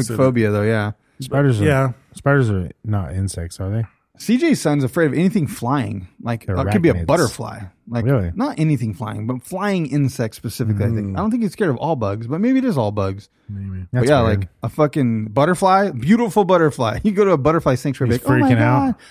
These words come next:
Speaker 2: Some people are like, "Oh my God, it
Speaker 3: Taking a
Speaker 2: landed, it
Speaker 3: Pismo.
Speaker 2: landed on me." Yeah,
Speaker 3: Yeah.
Speaker 2: oh, fucking not going in
Speaker 3: <laughs>
Speaker 2: there.
Speaker 3: Taking a Pismo in the little thing, fucking where the butterflies are all flying around him.
Speaker 2: Oh, yeah, we went to that. I forgot about
Speaker 3: Yeah.
Speaker 2: that.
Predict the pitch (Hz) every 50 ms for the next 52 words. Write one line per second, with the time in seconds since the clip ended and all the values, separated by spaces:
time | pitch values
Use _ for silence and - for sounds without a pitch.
0 | - - - 233 208 254 240 208 196 - 262 294 294 285 285 285 285 - - -
1 | 277 277 - 277 262 - - - - - - - - - 294 277 233 202 180 147
2 | 120 104 107 110 117 143 151 - 135 170 175 151 - - 156 143 147 143 113 113
3 | 117 135 151 156 160 147 147 139 135 127 123 127 120 175 170 170 151 139 113 -
4 | 156 160 135 139 147 147 151 147 139 135 131 135 135 131 113 - - 135 131 139
5 | 143 147 135 - 151 131 107 113 110 110 107 107 101 104 127 123 120 - - 127
6 | 123 113 127 127 120 - - - 131 127 131 127 127 127 131 131 131 139 139 143
7 | 185 233 247 233 226 240 247 262 240 - 247 160 104 - - - - - 170 185
8 | 165 139 123 110 101 101 101 101 101